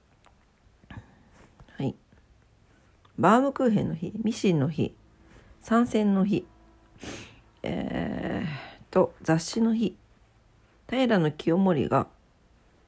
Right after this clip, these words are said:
えー、なんだっけ。えーと、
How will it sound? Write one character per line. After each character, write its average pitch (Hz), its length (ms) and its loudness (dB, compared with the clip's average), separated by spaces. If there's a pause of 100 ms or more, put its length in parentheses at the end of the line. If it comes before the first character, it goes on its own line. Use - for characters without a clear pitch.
(160)
え 151 40 -6
ー、 - 500 -6 (1000)
な 160 120 0
ん 156 40 0
だ 131 80 -2
っ - 140 -6
け。 - 160 -14 (1500)
え 151 500 -6
ー - 40 -14 (200)
と、 - 400 -10